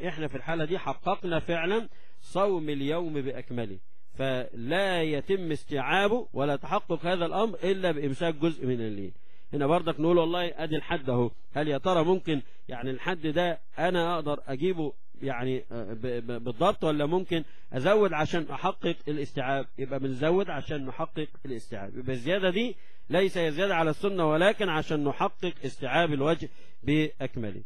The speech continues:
آه، قال السيوطي رحمه الله: "عندي وجه ثالث في تأويله". قال ممكن ننظر للمسألة بوجه ثالث، وهو أن المراد بذلك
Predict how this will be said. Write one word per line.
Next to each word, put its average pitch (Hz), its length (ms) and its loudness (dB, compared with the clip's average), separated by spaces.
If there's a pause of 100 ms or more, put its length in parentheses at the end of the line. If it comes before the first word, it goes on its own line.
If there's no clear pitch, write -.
(400)
آه، 131 140 -2
قال 311 280 6
السيوطي 185 360 2
رحمه 160 220 4
الله: 190 180 8
"عندي 180 340 4
وجه 165 360 4
ثالث 160 360 0
في 135 100 -4
تأويله". 113 440 -4 (380)
قال 160 200 4
ممكن 170 400 4
ننظر 139 360 0
للمسألة 139 680 2 (280)
بوجه 147 500 2
ثالث، 165 460 2
وهو 127 180 2
أن 180 220 2
المراد 165 340 4
بذلك 185 600 4